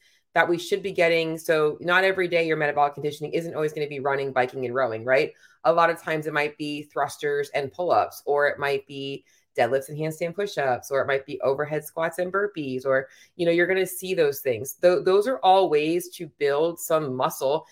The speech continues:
if you are using the right scaling option. So rather than a bodybuilding split where you might see, you know, three sets, max rep, you know, bicep curls, we're doing, like, three sets of max rep pull-ups. It's,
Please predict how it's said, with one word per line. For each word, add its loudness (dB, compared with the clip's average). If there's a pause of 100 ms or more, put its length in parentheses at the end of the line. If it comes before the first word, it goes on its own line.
(200)
if -2
you 2
are 8
using -4
the -4
right 0
scaling -4
option. -2
So 2 (320)
rather 4
than 2
a -14
bodybuilding 2
split -2
where -4
you -10
might -2
see, -6 (280)
you -4
know, 2
three -4
sets, 0
max -4
rep, 2
you -6
know, 0
bicep -2
curls, -2
we're -2
doing, -2
like, -4
three -8
sets -4
of -12
max -4
rep -2
pull-ups. 0
It's, -12